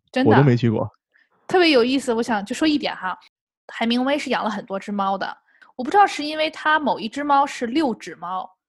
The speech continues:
Speaker 1: 还是怎么样。我去参观的时候，那里也有非常多的猫，特别可爱，特别干净。也有一些你可以看到它们的脚趾是六个指头，就是很特别的。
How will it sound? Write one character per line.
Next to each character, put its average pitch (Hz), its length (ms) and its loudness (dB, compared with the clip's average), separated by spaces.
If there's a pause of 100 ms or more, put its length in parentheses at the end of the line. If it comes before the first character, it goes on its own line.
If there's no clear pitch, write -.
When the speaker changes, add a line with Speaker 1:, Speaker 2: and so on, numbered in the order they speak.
(280)
Speaker 1:
还 220 120 -6
是 247 100 -6
怎 214 140 -6
么 208 100 -16
样。 196 260 -6 (560)
我 226 120 -2
去 294 120 -2
参 311 240 -2
观 339 140 2
的 330 80 0
时 - 180 -12
候， 180 300 -8 (300)
那 285 100 2
里 214 160 -2
也 185 120 -4
有 240 140 2
非 302 180 -2
常 247 180 -2
多 196 140 -2
的 196 60 -6
猫， 190 180 -4
特 311 160 -4
别 226 120 0
可 - 180 -12
爱， 202 140 -6
特 202 100 -14
别 226 100 -4
干 226 220 -4
净。 185 180 -10 (280)
也 254 120 -2
有 277 100 2
一 208 60 -2
些 240 160 -4
你 226 120 -4
可 - 100 -10
以 226 40 -8
看 - 160 -6
到 202 120 -2
它 - 160 -8
们 240 100 -2
的 220 140 -4
脚 190 260 -6
趾 - 180 -12
是 - 180 -10
六 240 220 -2
个 196 120 -6
指 - 160 -20
头， - 200 -20 (360)
就 226 100 -8
是 202 80 -10
很 185 140 -12
特 - 180 -6
别 - 140 -10
的。 - 160 -14